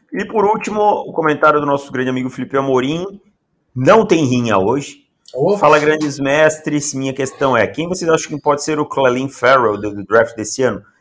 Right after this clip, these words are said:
Speaker 2: Nossa.
Speaker 1: Aquele jogador que não é tão hypado, mas a posição pode fazer o time dar um pequeno reach para selecioná-lo. Já vou dar a minha resposta.
Speaker 2: Diga.
Speaker 1: Quit Paye, Michigan.
Speaker 2: Você acha que tem a possibilidade do,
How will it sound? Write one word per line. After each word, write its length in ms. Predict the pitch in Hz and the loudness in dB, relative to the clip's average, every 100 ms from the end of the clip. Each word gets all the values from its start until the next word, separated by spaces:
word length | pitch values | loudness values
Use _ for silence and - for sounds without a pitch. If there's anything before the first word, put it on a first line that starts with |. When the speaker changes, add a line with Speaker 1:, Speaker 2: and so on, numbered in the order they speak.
| - | -18
Speaker 2:
Nossa. 140 | - 131 | -8 -6
Speaker 1:
Aquele 220 | 156 156 | -4 -2
jogador 400 | 165 147 143 143 | 2 2 2 0
que 80 | 139 | 0
não 160 | 127 | 2
é 60 | 120 | 2
tão 340 | - 143 202 196 | 0 0 2 2
hypado, 760 | - - 120 127 143 143 226 - _ _ _ | 0 4 6 8 6 0 -8 -12 _ _ _
mas 240 | 117 135 135 | 2 4 4
a 60 | |
posição 560 | 147 143 131 123 151 160 | 2 0 -2 0 0 2
pode 220 | 147 143 | 0 2
fazer 280 | 139 120 139 | 0 0 -4
o 60 | |
time 300 | 123 - 147 | -6 -8 -4
dar 140 | 139 131 | 2 2
um 80 | 127 | 0
pequeno 580 | 120 113 156 160 131 | -8 -8 -4 -4 -4
reach 460 | 113 147 - - _ _ _ - | -4 -6 -6 -14 _ _ _ 2
para 180 | 131 | 2
selecioná-lo. 720 | 135 139 135 - 120 107 95 92 | 2 0 -2 -2 2 2 2 2
Já 180 | 123 | 4
vou 180 | 147 160 | 4 4
dar 140 | 156 160 | 4 6
a 60 | |
minha 160 | 156 156 | 4 2
resposta. 680 | 151 151 - 113 - - - _ _ _ - _ | 0 0 2 2 2 -6 -20 _ _ _ -20 _
Speaker 2:
Diga. 480 | - 117 127 101 - - | -10 -6 -4 -4 -8 -2
Speaker 1:
Quit 280 | 156 160 - | 0 0 2
Paye, 640 | 143 120 120 123 127 - _ _ _ - | 4 4 4 4 2 -2 _ _ _ -14
Michigan. 520 | 120 135 - 92 - - _ _ _ _ _ _ | -4 -2 -4 -10 -16 -20 _ _ _ _ _ _
Speaker 2:
Você 220 | - 143 | -6 -2
acha 260 | 156 180 - | 0 -2 -6
que 100 | 143 | -6
tem 140 | 143 | -4
a 40 | 139 | -4
possibilidade 640 | 131 123 110 120 147 117 | -4 -6 -8 -6 -4 -4
do, 180 | 110 | -10